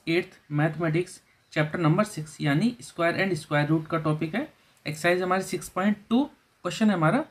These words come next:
वन। इस वीडियो में हम देखेंगे किसी नंबर का स्क्वायर कैसे निकालते हैं। देखो स्क्वायर निकालने के कई तरीके होते हैं, यहाँ पे हम दो तरीकों का इस्तेमाल करेंगे।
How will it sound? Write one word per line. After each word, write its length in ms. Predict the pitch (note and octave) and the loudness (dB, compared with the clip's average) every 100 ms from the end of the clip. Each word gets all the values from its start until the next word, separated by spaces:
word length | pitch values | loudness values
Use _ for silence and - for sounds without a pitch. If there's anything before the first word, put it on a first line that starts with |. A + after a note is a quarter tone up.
| _ | _
वन। 220 | C#3 B2 B2 - _ _ _ _ _ - | 0 0 0 -8 _ _ _ _ _ -8
इस 180 | G#3+ G3 | -6 -2
वीडियो 240 | F#3 F#3 | 2 2
में 100 | F3 | 4
हम 240 | F3 A#3 - _ _ - | 4 4 2 _ _ -6
देखेंगे 400 | D#3+ D#3+ F3+ A#3+ | -4 -2 0 0
किसी 280 | B3 A#3 B3 | 0 0 2
नंबर 280 | G#3+ F3+ F#3+ | 2 2 -2
का 100 | - - | -4 -8
स्क्वायर 440 | D3+ - F#3+ F#3 G3 | -12 -4 2 2 2
कैसे 260 | E3 D#3 D#3+ | -2 -2 0
निकालते 380 | C3 A#2+ A#2 | 2 2 0
हैं। 80 | C#3 | -2
देखो 180 | G#3 - E3 | -4 -6 -6
स्क्वायर 340 | D#3 - G#3 | -4 2 4
निकालने 420 | G3+ E3+ E3 E3 | 2 2 2 2
के 60 | G3 - | -4 -4
कई 140 | F#3+ | -4
तरीके 320 | D#3+ D3 D3 B2+ | 0 -2 -2 -6
होते 220 | B2+ C3 | -6 -6
हैं, 120 | C3 - _ - | -8 -14 _ -2
यहाँ 120 | F3+ | 0
पे 120 | F3+ | 4
हम 120 | B3 E3+ | 4 4
दो 160 | F#3 | 0
तरीकों 360 | F#3+ D#3 C3+ C#3+ | 0 0 0 -2
का 100 | A#3+ | -2
इस्तेमाल 420 | - - C3+ D3+ | -4 -4 -2 -2
करेंगे। 340 | G#3 C3+ A2+ | -2 -4 -4